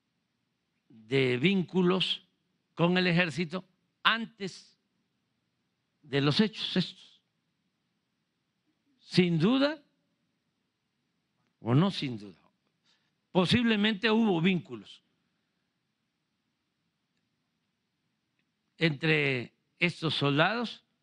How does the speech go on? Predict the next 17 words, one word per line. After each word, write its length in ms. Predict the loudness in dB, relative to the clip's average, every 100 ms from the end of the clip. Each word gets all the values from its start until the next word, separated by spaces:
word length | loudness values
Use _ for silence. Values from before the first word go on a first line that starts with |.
| _ _ _ _ _ _ _ _ _ _ -2
y 100 | 0
la 420 | 2 2 0 -2
delincuencia 680 | -2 -2 0 -2 -2 -10 -16 _
organizada. 600 | -6 -6 -6 -10 -18 -20 _ _ _ _ _ _ _ _ _ _ _ _ _ _ _ _ _ _ _ _ _ _ -6
Eh, 400 | -2 -2 -4 _ _ _ _ _ _ _ -2
pero 280 | 0 2
no 380 | 2 2 0 -6 _ _ _ _ _ _ _ _ _ _ _ _ _ _ _
se 180 | _ -6
puede 260 | 0 -2 0
decir 380 | 0 0 -2 -2
que 200 | -4 -4
participó 600 | -6 -6 -6 -6 -2 0
el 80 | 0
ejército 580 | 0 0 -2 -2 -10 _ _ _ _ _ _ _ _ _ _ _ _ _ _ _ _
en 120 | 0 2
la 80 | 2
desaparición 800 | 0 0 -2 -4 -2 -2 -6